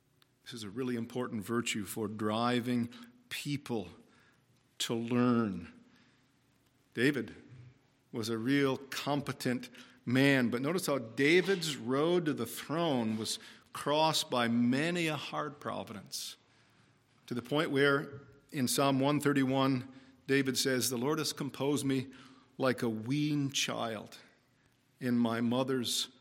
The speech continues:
lap." And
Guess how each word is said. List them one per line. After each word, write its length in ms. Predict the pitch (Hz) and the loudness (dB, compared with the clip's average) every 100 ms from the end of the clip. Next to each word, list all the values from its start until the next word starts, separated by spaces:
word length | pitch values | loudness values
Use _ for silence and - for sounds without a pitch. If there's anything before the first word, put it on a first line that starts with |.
| _ _ _ _ _ _ - | _ _ _ _ _ _ -10
lap." 560 | 107 110 107 104 - - - _ _ _ _ _ _ _ _ _ _ _ - | -4 -2 -4 -6 -14 -20 -20 _ _ _ _ _ _ _ _ _ _ _ -6
And 460 | 113 117 110 101 | -2 0 0 -4